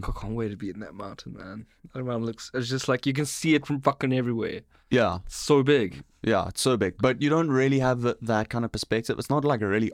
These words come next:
Speaker 2: on the slopes of the main Mount Baker. It's in, like, the mountains kind of a
Speaker 1: Oh.
Speaker 2: This is like the
Speaker 1: Hmm.
Speaker 2: Mount Baker range,
Speaker 1: Yeah,
Speaker 2: I guess,
Speaker 1: yeah,
Speaker 2: or whatever,
Speaker 1: yeah, I
Speaker 2: you know?
Speaker 1: suppose. Like in the national park, like.
Speaker 2: Yeah.
Speaker 1: Yeah.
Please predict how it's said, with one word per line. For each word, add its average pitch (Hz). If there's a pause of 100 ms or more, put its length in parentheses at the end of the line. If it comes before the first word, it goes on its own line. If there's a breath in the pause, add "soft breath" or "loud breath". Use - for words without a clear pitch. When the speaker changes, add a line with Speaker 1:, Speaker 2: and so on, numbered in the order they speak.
Speaker 2:
on 104 (320 soft breath)
the 107
slopes 101
of 95
the 92
main 92
Mount 92
Baker. 107
It's 135
in, 95
like, 90
the 95
mountains 92
kind 92
of 87
a 90 (440)
Speaker 1:
Oh. 170 (200 loud breath)
Speaker 2:
This 160
is 170
like 190
the 160
Speaker 1:
Hmm. 131
Speaker 2:
Mount 117 (140)
Baker 110
range, 101
Speaker 1:
Yeah, 175
Speaker 2:
I 101
guess, 92
Speaker 1:
yeah, 156
Speaker 2:
or 139
whatever, 135
Speaker 1:
yeah, -
I 92
Speaker 2:
you 92
know? -
Speaker 1:
suppose. 143
Like 117
in 127
the 110
national 113
park, 101
like. 90 (260)
Speaker 2:
Yeah. 101 (260)
Speaker 1:
Yeah. -